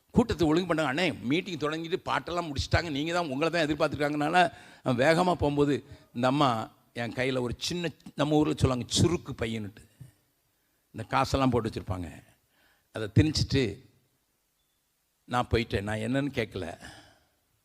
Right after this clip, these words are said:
நான் பிரசங்கம் பண்ணிட்டு வரும்போது எனக்கு கூட வந்திருந்த சகோதரனை கேட்டேன், "அந்த அம்மா வந்தாங்களே, அவங்க என்ன கொடுத்தாங்க, யாருன்னு?" கேட்டேன்.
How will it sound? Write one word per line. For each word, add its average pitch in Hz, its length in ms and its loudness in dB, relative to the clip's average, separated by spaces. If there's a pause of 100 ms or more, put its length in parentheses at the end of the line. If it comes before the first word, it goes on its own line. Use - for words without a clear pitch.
(920)
நான் 139 140 -2
பிரசங்கம் 151 320 0
பண்ணிட்டு 131 280 -4
வரும்போது 113 420 -2 (1700)
எனக்கு 113 340 -4 (420)
கூட 160 120 -2 (100)
வந்திருந்த 123 360 -4
சகோதரனை 104 280 -6
கேட்டேன், 104 240 -8
"அந்த 104 140 -4
அம்மா 127 220 2
வந்தாங்களே, 110 460 -2 (1600)
அவங்க 107 280 0 (1300)
என்ன 120 180 -2 (100)
கொடுத்தாங்க, 110 400 -6 (340)
யாருன்னு?" 113 520 0
கேட்டேன். 82 340 -10